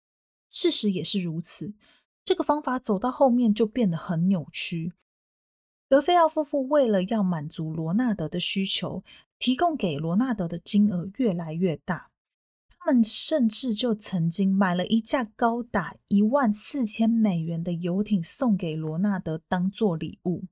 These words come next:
在这样无限制的金钱、物质的援助之下，很不意外的，罗纳德就越走越偏，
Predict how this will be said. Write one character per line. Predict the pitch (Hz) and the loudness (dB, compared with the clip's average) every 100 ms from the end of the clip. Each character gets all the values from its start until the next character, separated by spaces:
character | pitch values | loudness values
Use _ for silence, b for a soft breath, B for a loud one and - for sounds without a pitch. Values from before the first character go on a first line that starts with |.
| _ _ _ _ _ _ _ _ | _ _ _ _ _ _ _ _
在 | - 359 | -2 0
这 | - | 2
样 | 339 | 4
无 | 208 202 | 4 4
限 | 208 285 214 | 4 4 2
制 | 208 214 | 0 -2
的 | 165 | -4
金 | - 240 262 | 0 0 2
钱、 | - 214 170 165 196 214 | 2 2 2 0 -4 -4
物 | 285 269 | -2 0
质 | 196 190 | 0 0
的 | 170 180 | 0 -2
援 | 170 165 | -2 -4
助 | - 208 | -2 -2
之 | 165 170 | -2 0
下， | - 185 160 _ _ _ _ | 0 0 -6 _ _ _ _
很 | - 214 | 4 4
不 | 254 | 4
意 | 285 302 | 0 0
外 | 294 277 | 0 0
的， | 202 | 0
罗 | 170 175 202 | -2 0 0
纳 | 277 240 | 0 0
德 | 185 | -2
就 | 180 | 0
越 | 214 247 226 | -2 0 -2
走 | - 170 160 | -2 -4 -2
越 | 190 165 | -2 -4
偏， | - 170 160 | -6 -6 -6